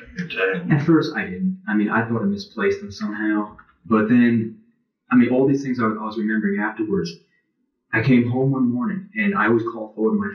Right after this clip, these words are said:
Speaker 2: phone to my, uh, voicemail before I leave the house in the morning, and I leave, like, six, uh, like, ten to six. I came home one day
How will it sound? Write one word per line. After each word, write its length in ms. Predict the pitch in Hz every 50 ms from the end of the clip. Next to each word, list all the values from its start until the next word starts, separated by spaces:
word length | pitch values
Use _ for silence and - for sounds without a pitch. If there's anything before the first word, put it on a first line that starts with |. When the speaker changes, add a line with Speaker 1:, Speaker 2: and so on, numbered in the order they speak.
| -
Speaker 2:
phone 240 | 104 104 104 104 110
to 120 | - - 104
my, 340 | 98 98 98 98 95 90 - 98
uh, 180 | 98 95 92 92
voicemail 640 | 101 104 107 107 - - 117 113 117 113 113 113
before 300 | 107 - - 104 98 98
I 40 | 101
leave 160 | 101 98 -
the 80 | - -
house 320 | 120 135 135 110 95 -
in 60 | 98
the 60 | 98
morning, 300 | 110 120 123 110 87 85 -
and 100 | 95 95
I 40 | 95
leave, 180 | 98 98 95 98
like, 280 | 95 92 - - -
six, 800 | - - - - - - - - - - - - - - - - - _ -
uh, 380 | - 101 98 98 95 95 92 -
like, 280 | 90 90 - - - -
ten 160 | 117 113 104
to 80 | - -
six. 420 | - - - - - - - - - _ _ _ _ _ _ - - - - - - - -
I 160 | 107 117 117
came 200 | 127 120 110 107
home 260 | 120 123 139 156 143
one 200 | 120 101 98 92
day 320 | 92 92 92 95 95 95